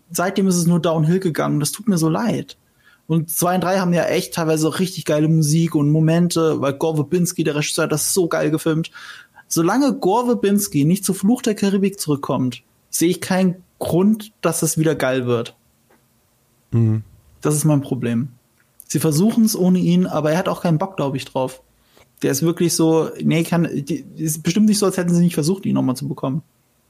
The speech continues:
Speaker 1: Also zur Erklärung, Gore Verbinski ist auch der Regisseur vom Ring Remake.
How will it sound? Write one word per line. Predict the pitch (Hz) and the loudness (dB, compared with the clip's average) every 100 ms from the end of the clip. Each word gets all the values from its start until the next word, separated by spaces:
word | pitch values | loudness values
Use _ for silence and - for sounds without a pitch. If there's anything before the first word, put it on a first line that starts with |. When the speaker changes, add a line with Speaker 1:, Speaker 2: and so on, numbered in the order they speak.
| _ _ _ _ _ - - | _ _ _ _ _ -10 -2
Speaker 1:
Also | 151 | -2
zur | 147 170 | 0 -2
Erklärung, | 156 175 170 | 0 0 0
Gore | 156 160 | 0 0
Verbinski | 147 165 165 156 | 0 0 0 0
ist | 143 147 | 0 0
auch | 139 | -4
der | - 139 | -4 -4
Regisseur | 139 151 160 156 | -4 -4 -2 -2
vom | 156 139 135 | 0 0 2
Ring | 143 175 196 | 2 4 4
Remake. | 190 190 185 202 220 | 4 4 2 0 -4